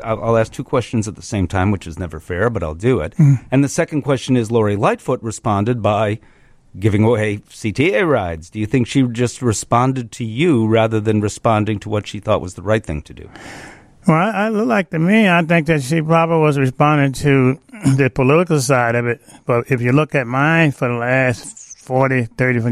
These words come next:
Speaker 2: years, I've constantly been giving. Plus, it's my own money. It's not the taxpayer dollar. I don't like that she's taking the taxpayer dollar, and mine included,
Speaker 1: Mm-hmm.
Speaker 2: and using it for political, you know.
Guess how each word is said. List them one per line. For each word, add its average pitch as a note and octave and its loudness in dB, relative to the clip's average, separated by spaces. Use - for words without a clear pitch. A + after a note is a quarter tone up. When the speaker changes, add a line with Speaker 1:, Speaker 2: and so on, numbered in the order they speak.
Speaker 2:
years, B2 2
I've E3 -2
constantly D#3+ 0
been C3 -2
giving. D3 -2
Plus, E3+ -2
it's E3 0
my D3+ 4
own D3+ 4
money. E3+ 2
It's D3 4
not C#3+ 2
the D3 -4
taxpayer D3+ 0
dollar. A2+ -4
I B2 0
don't G3 -2
like C#3+ -2
that B2+ -4
she's D3 -6
taking C#3 0
the A2 -10
taxpayer F3+ -4
dollar, B2+ -4
and C3 0
mine B2 0
included, D3 -4
Speaker 1:
Mm-hmm. D3 -8
Speaker 2:
and C#3 2
using D#3 0
it C#3 0
for C#3 -2
political, D#3+ -2
you D3 0
know. C#3 0